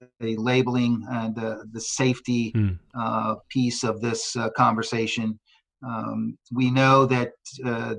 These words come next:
Speaker 1: you know, right now you can basically buy it almost anywhere. Uh, we know that there's not a lot of restraints on it. And so, uh, from where we sit, uh, if there's next steps, it's, uh, as I see it, it's, uh,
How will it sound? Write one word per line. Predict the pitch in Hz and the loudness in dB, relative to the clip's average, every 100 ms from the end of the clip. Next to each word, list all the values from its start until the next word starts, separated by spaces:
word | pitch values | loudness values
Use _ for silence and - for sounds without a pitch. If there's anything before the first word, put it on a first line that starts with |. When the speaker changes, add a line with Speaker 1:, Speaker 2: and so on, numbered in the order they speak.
| 113 | -8
Speaker 1:
you | 120 120 | -4 -4
know, | 113 | -2
right | 120 123 | 0 2
now | 120 123 | 2 4
you | 127 120 | 2 0
can | 120 117 110 - | 0 0 -2 0
basically | 120 120 - 120 | -2 -2 -4 -4
buy | 101 120 117 | 4 6 6
it | 120 120 | 6 2
almost | 120 117 117 - | 2 2 -4 -4
anywhere. | 120 117 110 110 123 - _ _ _ 123 | -2 -2 -2 -4 -4 -10 _ _ _ -4
Uh, | 113 117 | -2 0
we | 117 | 0
know | 120 120 117 | 2 2 2
that | 117 117 | 0 -4
there's | 117 113 | -4 0
not | 123 120 | 4 4
a | 117 | 4
lot | 117 120 117 | 4 4 4
of | 113 110 | 0 -4
restraints | 117 113 - 123 120 117 | -4 -4 0 2 2 2
on | 117 113 | 2 2
it. | 110 127 _ _ _ _ - | 0 -4 _ _ _ _ -8
And | 120 120 | -4 4
so, | 135 131 127 123 123 120 127 | 6 8 6 4 0 -2 -2
uh, | 117 120 | -2 -4
from | - 139 127 123 117 | -2 4 4 4 2
where | 127 123 | 4 4
we | 143 151 | 6 4
sit, | - 131 127 - - | 4 4 4 0 -6
uh, | 127 117 117 | -4 -2 -2
if | 117 - | -4 0
there's | 127 117 - | 0 0 0
next | 127 127 - | 0 0 -4
steps, | - 135 131 127 - | 0 2 2 0 -8
it's, | 117 - - - | -8 -10 -14 -10
uh, | 117 117 113 | -8 -6 -4
as | 110 | 2
I | 127 127 | 4 4
see | - 120 117 | 0 -2 -2
it, | 113 _ _ _ _ | -6 _ _ _ _
it's, | 147 147 - - | -2 0 -2 0
uh, | 131 | 2